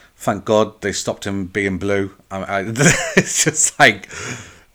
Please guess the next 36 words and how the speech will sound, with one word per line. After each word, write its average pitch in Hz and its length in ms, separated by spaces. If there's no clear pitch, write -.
I 120 140
do 131 140
not 117 200
want 101 140
to 90 40
see 98 140
Electro 90 340
as 80 60
a 76 160
Smurf 82 320
ever 76 220
again. 78 380
Uh, 85 560
fuck - 380
that. 80 300
Absolutely 82 580
not. 80 280
Um, 90 460
but 110 100
yeah, 104 140
so 107 360
at 139 180
that 123 140
point, - 440
Peter 110 240
then 104 180
gets 95 200
a 98 40
call 104 180
from 92 200
Aunt 85 180
May. 85 320
Um, 87 540
you 101 100
know, 87 220
Osborn, 107 680